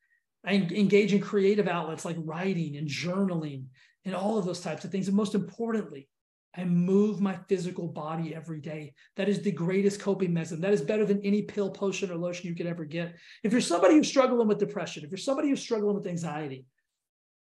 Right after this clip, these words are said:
one of the, one of the, the most researched thing, things that are going on right now in the world of positive psychology and positive psychiatry is cold therapy. S-, submerging yourself.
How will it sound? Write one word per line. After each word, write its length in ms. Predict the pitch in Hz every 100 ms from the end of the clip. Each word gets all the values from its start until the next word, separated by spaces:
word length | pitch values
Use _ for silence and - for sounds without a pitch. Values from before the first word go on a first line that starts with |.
| _ _ _ _ 165
one 160 | 247
of 60 | 302
the, 240 | 311 - -
one 180 | 226
of 80 | 294
the, 100 | 277
the 220 | 190 175
most 320 | 202 208 214 190
researched 580 | 180 233 - 226 -
thing, 240 | - 202 196 185 185
things 340 | 214 202 165
that 180 | 180 175
are 60 |
going 240 | 170 180 180
on 180 | 165 165
right 180 | 160
now 220 | 165 165 160
in 60 |
the 80 | 160
world 300 | 147 160 160
of 100 | 156
positive 340 | - 160 170
psychology 760 | - 160 - 165 160 170 190 190
and 120 | 170
positive 340 | - 160 165
psychiatry 720 | 160 151 - 165 170 190 202 202
is 480 | 208 185 175 165 - _ _ _ _ _ _ _
cold 340 | - 208 175
therapy. 500 | 185 147 135 135 143 _ _ _ _ _ _ _
S-, 280 | - - - _ _ _ _ _ -
submerging 840 | - 220 202 196 240 277 233 269
yourself. 540 | 254 196 202 165 160